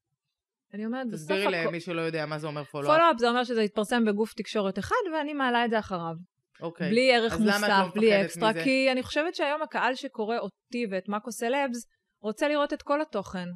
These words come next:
Speaker 1: ולא מעניין אותו עכשיו פוליטיק-, פוליטיקות, מי העלה מה. אם הוא צורך את התוכן שלו, התוכן הזה אצלי, הוא צריך לקבל הכל, ואם אני פספסתי פרסום ראשון על פרידה של מישהו,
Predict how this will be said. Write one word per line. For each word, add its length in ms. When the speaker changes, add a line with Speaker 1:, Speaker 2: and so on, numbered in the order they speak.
Speaker 1:
ולא 180
מעניין 420
אותו 160
עכשיו 200
פוליטיק-, 480
פוליטיקות, 540
מי 200
העלה 360
מה. 220
אם 140
הוא 120
צורך 340
את 60
התוכן 440
שלו, 320
התוכן 380
הזה 220
אצלי, 420
הוא 120
צריך 300
לקבל 340
הכל, 320
ואם 180
אני 180
פספסתי 480
פרסום 380
ראשון 260
על 160
פרידה 320
של 160
מישהו, 360